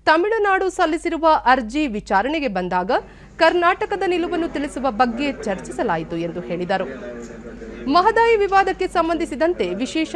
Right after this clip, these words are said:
ನ್ಯಾಯಾಧಿಕರಣದ ಮುಂದೆ ಸಲ್ಲಿಸಿರುವ ವಿಶೇಷ ಅರ್ಜಿಯಲ್ಲಿರುವ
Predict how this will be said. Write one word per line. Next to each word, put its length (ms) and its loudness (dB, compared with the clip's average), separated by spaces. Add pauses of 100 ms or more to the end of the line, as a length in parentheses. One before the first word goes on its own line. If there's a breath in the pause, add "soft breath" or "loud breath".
(120)
ನ್ಯಾಯಾಧಿಕರಣದ 800 0 (100)
ಮುಂದೆ 300 0
ಸಲ್ಲಿಸಿರುವ 480 -2 (240)
ವಿಶೇಷ 360 -4 (180)
ಅರ್ಜಿಯಲ್ಲಿರುವ 680 0